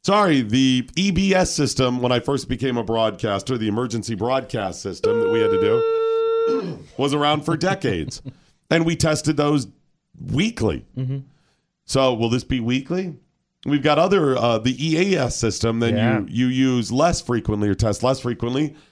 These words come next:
Speaker 1: That's what the E B S became. But still regular tests. I don't want to hear from this president or any president. Leave me alone. Leave my cell phone alone.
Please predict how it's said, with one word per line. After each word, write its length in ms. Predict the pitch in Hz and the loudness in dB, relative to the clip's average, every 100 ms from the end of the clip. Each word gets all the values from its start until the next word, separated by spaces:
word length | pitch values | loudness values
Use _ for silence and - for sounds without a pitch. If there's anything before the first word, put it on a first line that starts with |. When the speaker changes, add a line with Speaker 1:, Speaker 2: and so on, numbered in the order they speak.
| _ - | _ -4
Speaker 1:
That's 180 | 110 - | -4 -2
what 120 | 104 | -6
the 160 | 107 | -4
E 40 | 117 | -2
B 220 | 104 117 | 0 0
S 180 | 113 107 | 0 -2
became. 600 | 98 - 156 135 101 95 _ _ _ _ - - _ _ - - | -4 0 2 2 0 -6 _ _ _ _ -20 -20 _ _ -20 -2
But 180 | 160 151 | -2 0
still 240 | 143 143 | 0 2
regular 340 | 143 127 135 139 | 4 4 4 2
tests. 460 | - 190 - - - _ _ _ _ _ _ _ - | 2 0 0 -8 -20 _ _ _ _ _ _ _ 0
I 80 | 175 | 2
don't 120 | 226 | 4
want 160 | 233 240 | 2 0
to 60 | |
hear 220 | 185 180 139 | 2 0 2
from 220 | 135 120 | 2 2
this 140 | 113 | 0
president 540 | - 113 104 117 170 202 | 0 0 0 0 -2 -2
or 160 | 190 | -2
any 220 | 214 233 | 0 -2
president. 600 | - 135 107 90 82 69 | 0 0 0 0 -4 -2
Leave 180 | - 196 | 0 2
me 80 | 226 | 2
alone. 360 | 226 233 208 143 | 4 4 2 2
Leave 120 | 170 | 2
my 120 | 190 | 0
cell 320 | 185 208 214 | 2 2 2
phone 240 | - 156 135 | 2 2 4
alone. 400 | 120 101 78 | 4 2 0